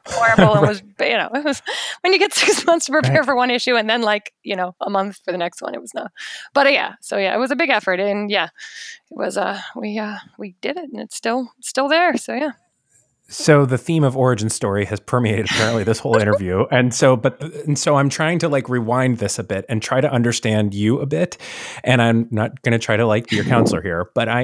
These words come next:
Speaker 2: am a bit curious, um, because you've done two things that a lot of people will never do. You've started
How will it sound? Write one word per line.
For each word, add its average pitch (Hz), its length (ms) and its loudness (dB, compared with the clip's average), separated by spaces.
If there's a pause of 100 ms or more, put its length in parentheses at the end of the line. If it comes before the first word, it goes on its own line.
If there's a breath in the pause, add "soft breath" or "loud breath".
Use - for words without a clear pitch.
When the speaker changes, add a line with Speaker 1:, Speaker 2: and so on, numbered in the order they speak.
Speaker 2:
am 131 440 0 (180)
a 120 100 0
bit 135 220 -2
curious, 95 720 0 (420 loud breath)
um, 101 380 2 (320 loud breath)
because 117 300 0
you've 170 160 0
done 143 180 4
two 160 180 2
things 104 460 0 (100)
that 113 200 0 (200)
a 110 80 2
lot 107 220 2
of 104 100 0
people 101 220 0
will 101 80 0
never 98 260 4
do. 87 260 -2
You've 104 240 -2
started 104 480 0